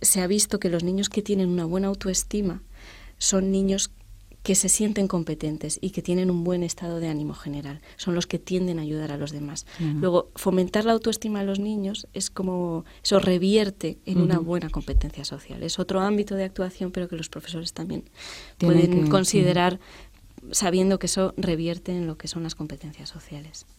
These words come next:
Speaker 1: Los niños que están tristes o que no se sienten competentes, es muy difícil que se acerquen a ayudar a otro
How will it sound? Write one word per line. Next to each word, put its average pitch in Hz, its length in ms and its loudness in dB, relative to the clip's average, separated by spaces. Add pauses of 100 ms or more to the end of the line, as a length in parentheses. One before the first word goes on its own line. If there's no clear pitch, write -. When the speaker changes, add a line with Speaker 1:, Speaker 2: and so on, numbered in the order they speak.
(100)
Speaker 1:
Los 175 120 0
niños 175 240 2
que 185 60 -4
están 170 240 -4
tristes 175 480 -4
o 165 80 -10
que 170 100 -6
no 170 120 -2
se 170 140 -8
sienten 170 340 -4
competentes, 165 580 -6 (320)
es 170 100 -2
muy 170 200 2
difícil 151 400 -8
que 151 260 -6
se - 160 0
acerquen 165 440 -8
a 151 40 -10
ayudar 156 300 -8
a 156 120 -8
otro 160 340 -8